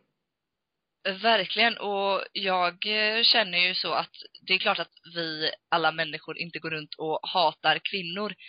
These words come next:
men undermedvetet så märker man ju att de allra flesta människorna, eh, värdesätter manliga egenskaper och attribut högre än vad man värdesätter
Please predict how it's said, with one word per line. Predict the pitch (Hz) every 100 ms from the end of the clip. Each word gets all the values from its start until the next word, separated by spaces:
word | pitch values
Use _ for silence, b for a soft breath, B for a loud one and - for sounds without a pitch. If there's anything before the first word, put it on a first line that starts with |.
| B B
men | 175 170
undermedvetet | - 214 175 165 165 170 170 165 160 - 240 254 - - _ _
så | - 185
märker | 180 180 165 160 - -
man | 175 180
ju | 214
att | 190
de | - 175
allra | 180 175 185
flesta | 202 233 - -
människorna, | 165 170 165 165 - 170 160 - _ _ _ _ _ _ _ _ -
eh, | 170 170 165 165 147 - - 82 - _ _ 196 214
värdesätter | 247 190 160 170 170 - - 285 - -
manliga | 269 277 208 185 180
egenskaper | - 190 160 165 - 139 - 160
och | 175
attribut | 160 175 170 156 -
högre | 160 - 208
än | 247 214
vad | 175
man | 165 170
värdesätter | 165 170 170 - 170